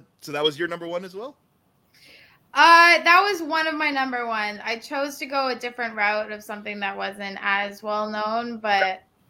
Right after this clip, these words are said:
Speaker 2: or I guess kind of well known, but good choice.
Speaker 1: Yeah.
Speaker 2: Oh my gosh, do I love, um,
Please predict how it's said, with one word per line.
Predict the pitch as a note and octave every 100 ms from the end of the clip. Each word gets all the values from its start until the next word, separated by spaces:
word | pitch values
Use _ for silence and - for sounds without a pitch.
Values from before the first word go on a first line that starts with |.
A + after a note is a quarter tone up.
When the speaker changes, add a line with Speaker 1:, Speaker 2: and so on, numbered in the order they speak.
| _ _ -
Speaker 2:
or |
I | A3+ A3 G#3+
guess | G#3 G3+ - _
kind | - G3 G3
of | F#3
well | F#3 -
known, | - - - A3+ -
but | G#2 - _ _ _ _ _ _ _ - - _ _ -
good | C#4+ C#4+ C4+
choice. | - - C4 B3 A#3 G3 G#3 - -
Speaker 1:
Yeah. | F#3 E3+
Speaker 2:
Oh | B3+ C4+ C#4+
my | C4+ B3 B3
gosh, | A#3 A3+ A#3 -
do | A#3+
I | A3 G#3+
love, | G#3+ G3+ G#3 A3+ A3+ _ _ _ _ _ -
um, | G#3+ G3+ G3+ F#3+ F#3